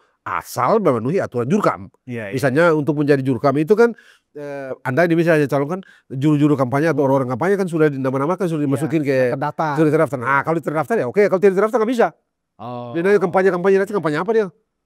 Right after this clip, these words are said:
Speaker 1: Nggak bisa dia tuh. Hmm, begitu. Tapi kalau dia ngomong-ngomong sana sini orang ketemu-ketemu ya oke-oke aja gitu.
Speaker 2: Oke.
Speaker 1: Tapi kalau dia mau datang ber-, berkampanye sebagai juru kampanye dari,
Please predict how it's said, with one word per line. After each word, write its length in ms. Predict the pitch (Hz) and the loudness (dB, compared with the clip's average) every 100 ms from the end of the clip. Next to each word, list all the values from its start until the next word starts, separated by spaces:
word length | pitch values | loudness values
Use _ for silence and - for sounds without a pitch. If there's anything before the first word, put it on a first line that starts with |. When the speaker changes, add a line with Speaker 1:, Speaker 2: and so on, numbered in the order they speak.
| - | -10
Speaker 1:
Nggak 160 | 120 | -4
bisa 160 | 175 214 | 0 0
dia 160 | 240 233 | 2 2
tuh. 180 | 208 190 _ _ _ _ _ _ _ | 0 -8 _ _ _ _ _ _ _
Hmm, 320 | 202 185 160 | -14 -6 -2
begitu. 280 | 139 135 135 | 0 0 0
Tapi 160 | 139 135 | -2 -2
kalau 120 | 147 | 0
dia 120 | 147 | 0
ngomong-ngomong 480 | 135 135 131 143 147 | -2 -4 -4 -4 -4
sana 160 | 135 | -4
sini 180 | 131 143 | -4 -4
orang 180 | 143 139 | -2 -4
ketemu-ketemu 460 | 123 127 123 117 180 | -4 -6 -6 -4 -4
ya 100 | 123 | -6
oke-oke 300 | 87 92 78 | -12 -16 -14
aja 480 | 78 98 92 104 113 | -14 -12 -8 -6 -6
gitu. 420 | 82 - 76 101 _ _ _ | -8 -18 -20 -20 _ _ _
Speaker 2:
Oke. 140 | _ 104 | _ -6
Speaker 1:
Tapi 220 | 135 139 | -6 -4
kalau 200 | 143 131 | -4 -4
dia 320 | 127 139 285 | -2 2 4
mau 120 | 277 226 | 6 6
datang 320 | 175 170 175 | 4 2 0
ber-, 220 | 160 143 | 0 -4
berkampanye 560 | 135 139 143 - 143 151 | -4 -4 -4 -4 -2 -2
sebagai 800 | 151 127 110 185 185 180 131 95 _ _ _ | -2 -2 0 0 2 2 0 -6 _ _ _
juru 320 | 139 233 208 | 2 4 4
kampanye 480 | 165 139 147 147 139 | 2 0 0 0 2
dari, 280 | 160 214 | 4 4